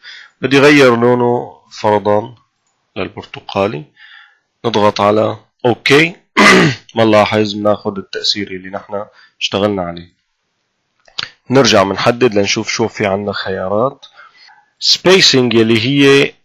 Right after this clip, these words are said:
قديش في مسافة بين الحرف والحرف، بقدر إني أنا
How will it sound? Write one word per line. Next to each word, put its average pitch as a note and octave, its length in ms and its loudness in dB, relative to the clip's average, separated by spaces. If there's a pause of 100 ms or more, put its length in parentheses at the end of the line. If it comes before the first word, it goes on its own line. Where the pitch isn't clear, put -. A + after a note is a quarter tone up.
(120)
قديش C#3 380 2
في D#3 180 -4
مسافة C3+ 760 0 (160)
بين B2 260 2
الحرف D3+ 500 2
والحرف، A#2+ 560 0
بقدر A2 340 0
إني G#2+ 220 -8
أنا G#2 200 -6